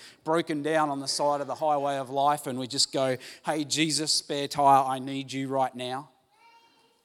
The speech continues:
Pull him out, and we go, "High five, awesome, I love you." We go and get the other tire fixed, we put it back on, and we throw Jesus back in the boot.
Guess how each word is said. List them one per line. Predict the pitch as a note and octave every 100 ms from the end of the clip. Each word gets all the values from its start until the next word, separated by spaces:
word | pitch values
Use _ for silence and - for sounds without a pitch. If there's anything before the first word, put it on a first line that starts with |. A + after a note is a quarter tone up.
| _
Pull | D#3+ E3+
him | D3
out, | D3 D3+
and | C#3+
we | C#3
go, | C#3 C3+
"High | D3+ C#3+
five, | C3+ D3 C#3 C3
awesome, | D3 D3 C#3+ D#3 D3
I | B2+
love | B2+ C#3 C#3
you." | B2+ C#3+ D3 - _ _ _ _ _ _ _ _ _ _ _ _ _ _ _ _ _
We | C3
go | D3+
and | C#3+
get | C#3+ C3+
the | C3+
other | C#3 D3
tire | C#3+ C#3+ C3+ C3
fixed, | - C#3 -
we | C#3+
put | - D3+
it | C3+
back | C3+ C3
on, | C#3 C#3
and | C3
we |
throw | B2+ D3 C3
Jesus | B2+ C3+ B2+ A#2+
back | - A#2+
in | C3+ A2+
the |
boot. | G#2+ A#2+